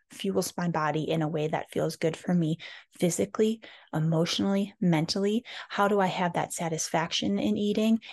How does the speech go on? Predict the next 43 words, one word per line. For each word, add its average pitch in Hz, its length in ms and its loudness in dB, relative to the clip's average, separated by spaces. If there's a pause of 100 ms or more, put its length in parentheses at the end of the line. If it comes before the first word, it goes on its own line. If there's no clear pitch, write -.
and 175 160 2
enjoy 165 580 2
eating? 214 460 2 (500)
How 190 260 0
do 190 120 2
I 180 80 4
listen? 180 560 0 (260)
How 202 160 -2
do 214 80 2
I 208 60 4
get 175 260 -2
back 180 340 -2
my 170 280 2
cues 196 600 2
that - 200 -2
tell 190 320 0
me 196 300 2 (680)
when 180 280 4
I'm 180 160 4
hungry, 190 440 4
when 170 280 -2
I'm 190 160 2
full, 180 480 4
when 175 180 2
feels 180 340 -2
good 185 260 2
to 185 80 -6
start 175 340 -2
eating 190 320 2
and 165 80 -2
stop - 420 -2
eating? 185 420 2 (200)
What 190 160 0
kind 190 200 2
of 180 80 2
re-, 180 200 2 (200)
routine 190 480 2
and 175 120 2
consistency 185 840 -2
is 185 180 0
good 180 220 2
for 202 220 0
me 196 260 2